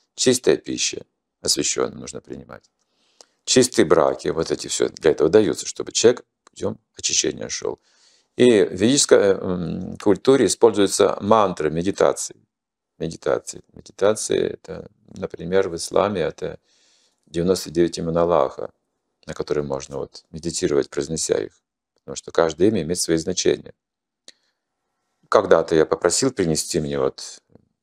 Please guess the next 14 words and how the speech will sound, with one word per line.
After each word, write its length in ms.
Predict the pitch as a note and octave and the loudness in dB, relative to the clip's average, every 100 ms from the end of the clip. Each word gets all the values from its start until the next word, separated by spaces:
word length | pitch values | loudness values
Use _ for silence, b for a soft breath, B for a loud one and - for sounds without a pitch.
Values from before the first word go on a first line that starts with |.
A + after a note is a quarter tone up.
| _ _ _ _ - | _ _ _ _ -16
эти 380 | C#2+ - D2 - | -12 -12 -12 -16
имена 380 | F2 D#2+ F#2 A2+ | -10 -4 0 0
с 80 | - | 0
переводом. 480 | D2 G2 E2 - - _ _ _ | -4 0 0 -2 -8 _ _ _
Девяносто 340 | D2+ B1+ - - | -14 -12 -10 -8
девять 220 | C2 - | -8 -8
имен 100 | D2 - | -16 -18
Аллаха. 200 | - - _ _ _ _ _ _ _ _ _ _ _ _ _ | -18 -18 _ _ _ _ _ _ _ _ _ _ _ _ _
Я 100 | F#2+ | 0
помню, 260 | F#2+ G#2 G2 | 4 4 4
два 180 | F#2 G#2 | 4 4
часа 360 | A2+ - G2 | 2 4 4
сидел 480 | - E2+ G2 B2 B2+ - | 2 0 2 2 0 -10
и 280 | E2+ E2+ | -12 -12